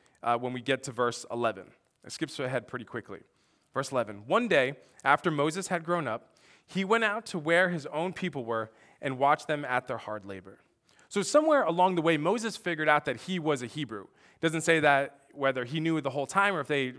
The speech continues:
revealed that to him later, but he knew that when he was looking out at these people doing all this hard work, he knew that he was supposed to be one of them.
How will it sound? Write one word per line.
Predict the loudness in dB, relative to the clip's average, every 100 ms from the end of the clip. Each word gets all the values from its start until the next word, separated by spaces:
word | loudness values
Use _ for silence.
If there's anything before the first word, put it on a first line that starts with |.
| -12
revealed | -6 0 2
that | 2 0
to | -4
him | -4 -6 -8 -14 -20 -16 0
later, | 2 4 0
but | 0 0
he | 0 -2 0
knew | 0 2
that | 2
when | 2 -2
he | -2
was | -2
looking | -4 -6 -4
out | 0 0
at | 0
these | -6 -10
people | -10 -10 -10
doing | -8 -6 -4
all | -4
this | -4
hard | -4 -4
work, | -4 -8
he | -6 -6
knew | -4 -2
that | -2 -2
he | -4
was | -4
supposed | -6 -4 -4 -6
to | -8
be | -10
one | -6 -6
of | -8
them. | -12